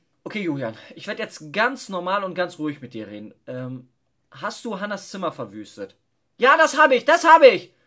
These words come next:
Und gab es einen Grund dafür? N-, nein, nicht wirklich. Ja gut, alles klar. Dann, äh, kann ich hier mal deinen Tisch umwerfen und auch deinen Stuhl und vielleicht auch dein Bett. So, einfach ohne Grund. Hey, was soll das? Was soll das? Papa, das kannst du doch nicht machen. Du kannst doch hier nicht alles.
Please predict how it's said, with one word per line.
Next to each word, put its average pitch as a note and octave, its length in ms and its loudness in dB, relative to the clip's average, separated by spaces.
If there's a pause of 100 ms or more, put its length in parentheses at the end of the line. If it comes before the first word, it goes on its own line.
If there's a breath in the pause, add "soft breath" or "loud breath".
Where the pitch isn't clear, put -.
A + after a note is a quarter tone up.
(140)
Und C3 120 -16
gab D#3+ 180 -2
es - 100 -10
einen C#3 160 -8
Grund D#3+ 260 -12
dafür? A#3+ 460 -4 (400)
N-, - 220 -20 (160)
nein, C4 400 2
nicht A#3 160 -4
wirklich. C#4 580 -2 (240)
Ja C#4 100 2
gut, C4 360 -4
alles G3+ 240 -8
klar. E3 300 0 (100)
Dann, F#3+ 240 -6
äh, G3 160 -4
kann A3 160 -8
ich A3+ 80 -8
hier A3+ 100 -2
mal A3+ 100 -2
deinen G#3+ 160 -2
Tisch B3+ 180 -8
umwerfen D#3+ 400 -4
und D3+ 80 -10
auch F#3 100 -4
deinen F#3+ 180 -8
Stuhl G3+ 320 -8
und D3+ 140 -14
vielleicht E3+ 220 -4
auch D#3+ 120 -4
dein F3 180 -4
Bett. G#3 300 -2
So, G#3 380 -2
einfach F#3+ 320 -2
ohne G3+ 260 -4
Grund. F3 300 -6 (160 soft breath)
Hey, E4+ 140 6
was F#4+ 160 6
soll F4 100 8 (100)
das? F#4+ 120 8
Was E4+ 140 4
soll E4 100 6 (220)
das? A#3 360 0 (240)
Papa, D4 180 2
das E4+ 140 2
kannst E4+ 200 2
du G#4+ 40 0
doch F#4+ 140 4
nicht A3+ 120 -2
machen. G4 240 8
Du D#4+ 60 -2
kannst F#4+ 180 0
doch G4 60 0
hier E4 120 0
nicht E4+ 140 0
alles. F#4 260 0